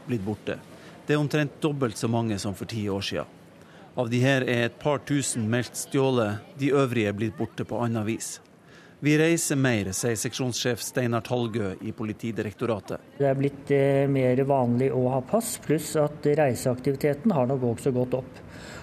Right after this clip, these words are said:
Speaker 2: Og jo mer pass benyttes, jo lettere vil det selvfølgelig være å miste det.
Speaker 1: Han ber folk ta bedre vare på passet sitt.
Speaker 2: I og med at et pass på avveie medfører nødvendigvis en risiko for misbruk.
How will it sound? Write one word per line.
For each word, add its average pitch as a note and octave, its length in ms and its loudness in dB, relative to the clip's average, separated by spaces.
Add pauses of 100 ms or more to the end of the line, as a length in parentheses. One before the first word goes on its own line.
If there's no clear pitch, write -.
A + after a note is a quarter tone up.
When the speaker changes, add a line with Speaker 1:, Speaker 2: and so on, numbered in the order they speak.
(120)
Speaker 2:
Og C3+ 260 4
jo C#3+ 120 4
mer C3 300 4
pass - 440 -2
benyttes, D3 680 0
jo D3+ 640 2
lettere D3+ 420 0
vil B2+ 140 2
det B2+ 120 0
selvfølgelig B2+ 420 0
være A#2+ 260 2
å - 20 -2
miste A2+ 300 -2
det. A2 120 -6 (380)
Speaker 1:
Han D3+ 140 0
ber E3 160 4
folk D#3 360 -4
ta D#3 140 0
bedre C#3 380 2
vare A2 240 2
på G2 220 -4
passet G2 340 -4
sitt. - 340 -10 (460)
Speaker 2:
I C3 200 0
og D3+ 100 2
med C3 340 2
at B2+ 300 -4
et C#3 100 0
pass - 400 -4
på B2+ 180 2
avveie C#3+ 600 2 (120)
medfører B2+ 680 0
nødvendigvis B2 1040 0
en B2+ 120 0
risiko B2+ 600 -2
for A#2 240 0
misbruk. A#2+ 680 -2